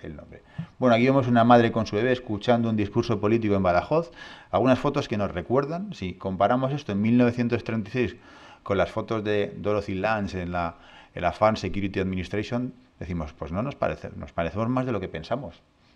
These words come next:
Y vivimos, ellos también vivieron situaciones, o aquí, como las que se, no hay tanta diferencia, incluso en la fotografía. La, ¿por qué es tan buena aquella y esta,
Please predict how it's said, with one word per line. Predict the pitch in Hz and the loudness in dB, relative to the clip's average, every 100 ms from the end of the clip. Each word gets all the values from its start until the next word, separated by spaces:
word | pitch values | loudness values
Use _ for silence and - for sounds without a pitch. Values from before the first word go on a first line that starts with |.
| _ | _
Y | - | -4
vivimos, | 101 95 107 117 110 101 - - 127 - - - | 0 2 4 4 2 4 4 4 -4 -12 -14 -10
ellos | - 131 - | 0 2 4
también | 120 107 127 127 | 2 4 6 4
vivieron | 107 101 117 110 101 | 4 4 4 4 0
situaciones, | 98 - 117 110 101 - - - - | -4 -4 -2 -2 -2 -6 -20 -20 -8
o | 90 76 | -2 0
aquí, | - 110 | 0 -6
como | - 87 | -4 -2
las | 85 | -2
que | - 90 82 | -4 -6 -6
se, | - - - 104 104 - - - _ - | -10 -16 -12 -12 -14 -18 -20 -20 _ -2
no | 123 | 0
hay | |
tanta | 120 127 120 | 2 2 2
diferencia, | 107 101 101 110 | 2 0 -2 -2
incluso | 95 87 120 | -2 0 2
en | |
la | 101 | 2
fotografía. | - 90 85 - 147 85 - | 2 0 0 -2 -2 -2 -2
La, | 95 104 | 2 2
¿por | 104 - 101 | 2 -8 -6
qué | 120 | -6
es | - | -2
tan | 120 | -2
buena | 113 113 | 0 -2
aquella | 104 110 104 | -2 -2 -2
y | 101 | -2
esta, | - 98 - | -2 -4 -6